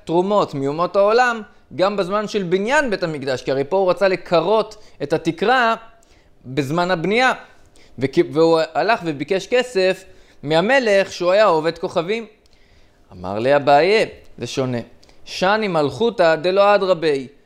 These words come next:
כשהוא ביקש כסף מהמלך, זה שונה, מכיוון שהם לא חוזרים בהם. פה הם כבר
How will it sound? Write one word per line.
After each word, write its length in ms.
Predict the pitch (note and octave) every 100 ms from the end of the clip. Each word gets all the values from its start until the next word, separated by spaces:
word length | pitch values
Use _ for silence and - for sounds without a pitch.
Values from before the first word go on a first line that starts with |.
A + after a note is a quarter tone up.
| _ _ -
כשהוא 260 | A#2+ C#3+ A#2+
ביקש 340 | C3 G#3+ G#3+
כסף 480 | - A#3 A#3+ E3+ D#3+
מהמלך, 680 | D#3 E3 A#3 A#3 F#3+ F3+ - - - _
זה 120 | D3
שונה, 360 | - F3 F3+ E3 -
מכיוון 420 | C3 D#3+ E3 G#3
שהם 220 | G3+ F#3
לא 60 | G3
חוזרים 480 | G3 F3 C#3+ F3 D#3
בהם. 240 | C3 A2+ A2
פה 380 | G#3+ A3+ G#3+ G#3+ - -
הם 120 | C#3+
כבר 360 | C3+ D3+ D3+